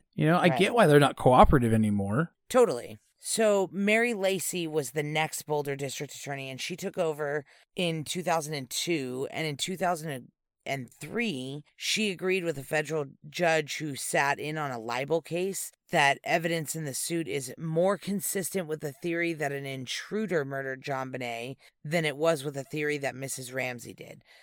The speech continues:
Speaker 2: So pretty much the next district attorney also believed that the Ramseys didn't do it. So in July of two thousand and eight, the Boulder District Attorney's Office announced,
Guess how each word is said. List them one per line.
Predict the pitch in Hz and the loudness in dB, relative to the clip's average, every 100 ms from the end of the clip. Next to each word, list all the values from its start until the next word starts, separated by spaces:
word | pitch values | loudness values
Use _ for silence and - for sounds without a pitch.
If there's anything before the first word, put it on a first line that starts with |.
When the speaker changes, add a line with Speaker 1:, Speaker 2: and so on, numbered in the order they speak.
| _ _ | _ _
Speaker 2:
So | - 196 | -2 0
pretty | 151 233 | 2 4
much | 214 190 - | 4 2 -2
the | 160 | -2
next | 151 151 - | 0 0 -2
district | 170 139 147 135 | -4 -6 -8 -12
attorney | 131 143 135 | -8 -6 -6
also | - 139 139 139 | -4 -4 -4 -4
believed | 131 131 131 123 | -6 -8 -10 -10
that | 120 | -12
the | 117 | -6
Ramseys | 123 123 110 120 - | -4 -4 -8 -12 -10
didn't | 120 113 - | -10 -10 -12
do | 101 | -14
it. | 135 - _ _ _ - | -16 -20 _ _ _ -12
So | - 202 190 160 156 151 - | -4 2 4 4 2 0 -2
in | 185 165 | -6 -4
July | 165 156 160 165 170 190 | -4 2 4 6 4 0
of | - 151 | -2 -6
two | - 170 | -6 -2
thousand | 160 151 135 | 0 0 -4
and | 127 - | -10 -4
eight, | 165 170 135 - _ - | -2 -2 -4 -14 _ -6
the | 156 | 0
Boulder | 156 165 175 143 _ | 2 2 -2 -6 _
District | 175 147 165 - | -6 -4 -6 -8
Attorney's | 147 156 156 135 127 | -8 -4 -4 -4 -2
Office | 123 127 135 135 - - | -4 -4 -6 -6 -10 -6
announced, | 156 139 135 139 - - | -2 0 0 -2 -8 -12